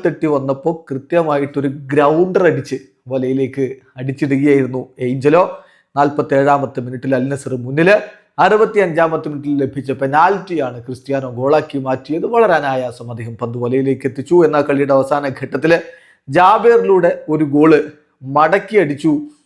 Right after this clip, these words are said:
നിയോം. അതിന് പിന്നാലെയാണ്, ആ, ജാവോ ഫെലിക്സിന്റെ ഗോൾ പിറക്കുന്നത്. എൺപത്താറാമത്തെ മിനിറ്റിൽ ജാവോ ഫെലിക്സിന്റെ ഗോൾ വന്നതോടെ ഒന്നിനെതിരെ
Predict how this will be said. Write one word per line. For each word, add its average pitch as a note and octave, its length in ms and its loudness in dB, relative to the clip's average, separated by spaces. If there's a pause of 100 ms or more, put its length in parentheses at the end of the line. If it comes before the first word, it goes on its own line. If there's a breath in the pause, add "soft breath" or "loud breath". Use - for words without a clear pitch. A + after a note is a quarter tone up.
(140)
നിയോം. C#3 420 2 (520 soft breath)
അതിന് E3+ 300 2 (340)
പിന്നാലെയാണ്, D3 720 0 (440)
ആ, C3 40 -6 (280)
ജാവോ D3 360 2
ഫെലിക്സിന്റെ C3+ 440 -6
ഗോൾ B2 260 -2
പിറക്കുന്നത്. D3+ 440 0
എൺപത്താറാമത്തെ C#3+ 760 0
മിനിറ്റിൽ C3+ 300 -10 (460 soft breath)
ജാവോ C#3+ 280 4
ഫെലിക്സിന്റെ C3 420 -8
ഗോൾ B2+ 300 -2
വന്നതോടെ B2+ 460 0 (400 soft breath)
ഒന്നിനെതിരെ C#3 380 0